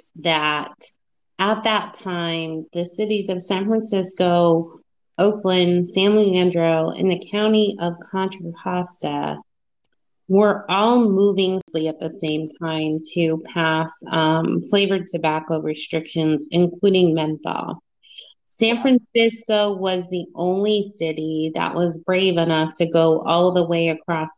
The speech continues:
the board. At this time, there were legal concerns that the industry was going to sue, um, whichever city,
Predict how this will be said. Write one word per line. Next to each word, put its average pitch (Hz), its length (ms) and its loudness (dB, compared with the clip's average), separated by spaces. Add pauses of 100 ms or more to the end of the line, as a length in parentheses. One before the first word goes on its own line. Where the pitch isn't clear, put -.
the 151 80 -6
board. 156 680 -2 (840)
At 185 220 -2
this 240 300 0
time, 190 840 -2 (260)
there 196 200 0
were 196 240 -2
legal 202 800 0
concerns 185 1200 -4
that 175 180 -6
the 180 120 -2
industry 185 720 -2
was 170 260 -4
going 170 440 0
to 175 140 -6
sue, 170 880 0 (600)
um, 170 540 0
whichever 175 480 -2
city, 160 760 -4